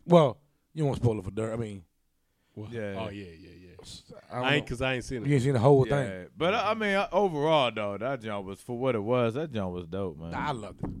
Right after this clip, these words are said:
Speaker 3: Like, I, I watched, you could watch it over and over. Like, it was good, you know. That jump
Speaker 1: Hell
Speaker 3: was
Speaker 1: yeah.
Speaker 3: just like that. But I mean, you know, of course, the, you, uh,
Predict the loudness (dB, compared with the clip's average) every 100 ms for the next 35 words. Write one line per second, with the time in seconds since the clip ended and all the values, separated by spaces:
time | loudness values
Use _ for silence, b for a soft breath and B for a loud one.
0 | -2 0 2 0 0 0 2 6 4 4
1 | -4 -8 -2 2 2 2 -4 -2 0 2
2 | 2 0 0 0 0 -2 -2 -4 -8 -8
3 | -6 -2 -2 -2 -4 -8 -10 -14 _ _
4 | -18 -10 -2 4 6 6 4 0 -6 _
5 | _ _ -10 -6 -6 -4 -4 -6 -6 -4
6 | -2 -2 -2 -4 -6 -6 -4 -4 -2 0
7 | 0 -2 -8 -10 -14 -20 _ _ _ _
8 | _ _ -20